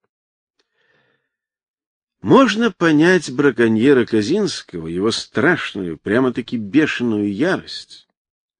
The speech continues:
По вине шалого медведя он остался в горах без необходимых вещей, а главное — без продуктов.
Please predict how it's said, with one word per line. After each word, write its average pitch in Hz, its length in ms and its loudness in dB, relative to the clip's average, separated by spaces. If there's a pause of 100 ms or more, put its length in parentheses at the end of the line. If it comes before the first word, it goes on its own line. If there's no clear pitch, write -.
По 131 120 2
вине 175 680 4 (140)
шалого 113 600 -2
медведя 101 640 -6 (920)
он 226 260 4
остался 208 580 0
в 127 100 -8
горах 170 460 -2 (720)
без 170 240 4
необходимых 190 760 2
вещей, 175 600 0
а 127 40 -2
главное — 156 580 -2
без 139 380 -4
продуктов. 147 840 -8